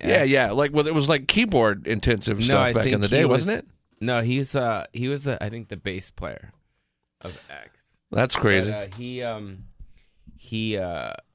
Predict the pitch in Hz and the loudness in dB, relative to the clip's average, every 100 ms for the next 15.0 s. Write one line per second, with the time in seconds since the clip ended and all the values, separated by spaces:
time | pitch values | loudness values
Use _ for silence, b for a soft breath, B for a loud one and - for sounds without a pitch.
0 | - 110 107 - 101 113 117 113 113 107 | -4 -4 -4 -4 -2 0 -2 -2 -2 -4
1 | 98 - 90 90 85 82 - 87 - 92 | -6 -8 -8 -8 -10 -12 -14 -4 -2 0
2 | 90 85 82 - 85 92 90 - 85 87 | -2 -6 -8 -6 -6 -6 -10 -10 -10 -10
3 | - 85 85 87 _ _ _ _ - 110 | -12 -14 -14 -18 _ _ _ _ -4 0
4 | 107 95 101 101 92 90 85 82 80 - | 2 2 2 2 2 2 0 -2 -8 -16
5 | _ - 98 110 104 101 92 92 101 87 | _ -4 0 0 0 0 0 0 0 0
6 | 117 131 120 107 - 104 - 107 95 - | 0 0 -2 -4 -2 -2 -2 -2 -2 -2
7 | 85 85 85 - 85 82 82 76 76 - | -2 -2 -4 -4 -4 -4 -4 -6 -6 -6
8 | 78 78 73 55 - - - _ - 113 | -6 -4 -6 -8 -10 -12 -14 _ -2 2
9 | 123 120 113 98 95 _ - 87 69 52 | 4 4 4 2 -4 _ -4 -4 -4 -8
10 | - - 80 78 71 - _ 73 71 78 | -14 -16 -16 -16 -18 -20 _ -20 -20 -20
11 | _ _ - 131 139 143 156 143 139 143 | _ _ -8 -6 -4 -4 -2 -2 -2 -4
12 | - 123 135 120 131 156 156 135 - 120 | -2 0 0 0 0 0 0 -2 -2 -2
13 | 117 - - - - 120 139 123 104 104 | -2 -4 -2 -4 -2 0 0 0 0 0
14 | 101 95 - 104 117 135 170 180 - | -2 -4 -2 -4 -2 -4 -4 -4 -8